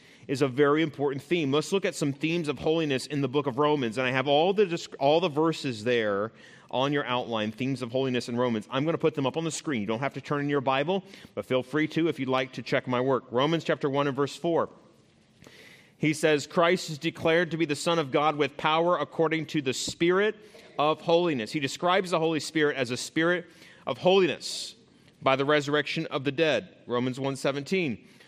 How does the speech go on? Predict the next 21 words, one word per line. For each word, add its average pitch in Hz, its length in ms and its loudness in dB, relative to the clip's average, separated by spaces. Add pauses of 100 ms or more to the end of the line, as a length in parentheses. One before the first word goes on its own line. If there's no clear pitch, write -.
(160)
"To 160 160 4
all 175 160 8
who 185 160 6
are 175 180 6
in 160 120 2
Rome, 170 380 6
beloved 156 400 2
of 143 160 -4
God, 165 360 4
called 165 260 2
to 160 60 -2
be" 156 120 2
what? 147 280 0 (1500)
What 139 180 4
does 156 140 0
the 160 60 0
word 170 160 2
saints 165 440 0
mean? 196 340 0 (1500)
Holy 214 400 6
ones. - 640 -6